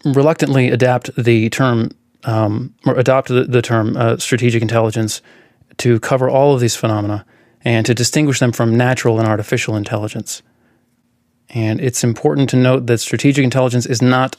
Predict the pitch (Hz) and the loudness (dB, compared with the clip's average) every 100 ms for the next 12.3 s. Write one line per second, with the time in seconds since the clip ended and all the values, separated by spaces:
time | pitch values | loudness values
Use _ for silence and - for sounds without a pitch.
0 | _ 127 120 120 120 - 131 127 110 120 | _ -2 0 0 0 0 0 0 0 0
1 | 120 120 123 120 104 - - 120 113 113 | 2 2 2 0 -2 -8 -2 -2 -2 -2
2 | 131 123 120 107 - - _ _ _ _ | -2 -2 -4 -6 -8 -14 _ _ _ _
3 | _ _ _ _ _ _ _ _ _ _ | _ _ _ _ _ _ _ _ _ _
4 | _ _ _ _ _ _ _ _ _ _ | _ _ _ _ _ _ _ _ _ _
5 | _ - 147 147 - - - 143 151 143 | _ -2 0 2 -2 -4 -4 0 2 2
6 | 113 113 107 107 107 107 - - _ _ | 0 0 -2 -2 -4 -6 -10 -14 _ _
7 | _ _ _ _ _ _ _ _ - 117 | _ _ _ _ _ _ _ _ -4 -2
8 | - 113 113 110 113 113 113 104 - 110 | 0 -2 0 0 -2 -2 -2 -4 -6 -6
9 | 123 117 107 101 - _ _ _ _ _ | -2 -2 -2 -8 -12 _ _ _ _ _
10 | 120 117 - - 156 127 113 104 104 _ | 0 0 -2 -2 0 2 0 -2 -6 _
11 | - _ _ _ _ _ _ - 131 120 | -20 _ _ _ _ _ _ -6 0 2
12 | 117 113 110 | 2 2 -2